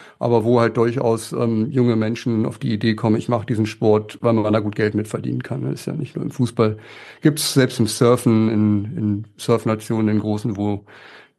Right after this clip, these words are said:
ähm, da irgendwo Leute auftauchen, die dann das hauptsächlich machen, um aus den niedrigen Schichten rauszukommen. Und da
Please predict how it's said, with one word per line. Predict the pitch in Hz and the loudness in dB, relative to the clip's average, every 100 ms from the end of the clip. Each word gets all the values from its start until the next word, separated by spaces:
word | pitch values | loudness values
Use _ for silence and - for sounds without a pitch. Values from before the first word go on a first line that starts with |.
| - | -4
ähm, | 113 110 104 - | 0 2 0 0
da | 117 104 107 | 0 2 0
irgendwo | 110 104 107 104 | 0 0 2 2
Leute | 107 107 107 117 | 2 2 2 2
auftauchen, | 113 - 113 107 107 | 2 0 0 2 0
die | 107 | 0
dann | 117 123 120 - | -4 -6 -8 -8
das | 113 - | -4 -2
hauptsächlich | 117 - 110 110 | -2 0 0 0
machen, | 113 107 110 | 0 2 2
um | 107 117 | 0 -2
aus | 110 123 113 | -2 -4 -2
den | 123 113 117 - _ - | -2 -2 -4 -10 _ 4
niedrigen | 143 139 120 120 117 | 6 6 4 2 0
Schichten | 127 120 135 | -2 -4 -2
rauszukommen. | 107 113 - 127 - 117 110 107 - - - | -2 -2 -4 -8 -2 -2 -2 -6 -16 -16 -4
Und | 123 117 | -2 4
da | 117 120 135 131 | 4 6 4 2